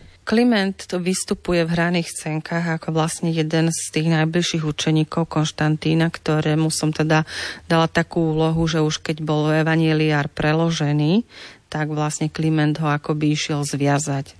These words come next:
do tej kože a vytvoril z neho evanjeliár.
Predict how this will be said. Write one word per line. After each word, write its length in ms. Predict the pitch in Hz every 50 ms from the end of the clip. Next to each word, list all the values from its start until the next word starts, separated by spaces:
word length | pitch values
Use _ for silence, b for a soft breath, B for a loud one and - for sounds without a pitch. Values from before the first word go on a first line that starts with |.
| _ -
do 320 | 156 160 151 160 165 156 - -
tej 160 | - 143 139
kože 480 | - - - 147 151 151 160 156 151
a 240 | 143 143 156 160 -
vytvoril 480 | - 147 143 - - 143 143 147 147 147
z 240 | 147 - - 151 143
neho 320 | 143 151 147 156 156 151 B B B B B B B B B B B B B
evanjeliár. 720 | - 151 147 151 143 143 143 143 135 135 135 127 131 -